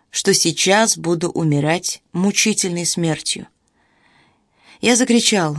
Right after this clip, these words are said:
«Господи, забери меня, но только не так, не дай умереть такой смертью».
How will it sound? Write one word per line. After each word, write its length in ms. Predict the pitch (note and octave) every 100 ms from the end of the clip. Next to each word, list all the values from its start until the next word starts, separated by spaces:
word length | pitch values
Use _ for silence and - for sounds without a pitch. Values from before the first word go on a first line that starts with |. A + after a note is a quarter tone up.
| D3
«Господи, 800 | G3 D4 C4+ - D#3 C#3 - - G#3+
забери 520 | D#3 G#3+ G#3+ A#3+ C4
меня, 500 | B3 A3+ F#3 D3+ D#3+ _
но 140 | F3 G3
только 300 | A#3+ A3+ A#3+
не 160 | A#3+
так, 420 | - G#3+ E3+ - - - - -
не 160 | G#3 A3+
дай 280 | A#3 B3 A#3+
умереть 380 | A3+ A3+ G#3
такой 380 | - G3+ A3 G3
смертью». 720 | D#3 E3+ E3+ D3+ - - D#3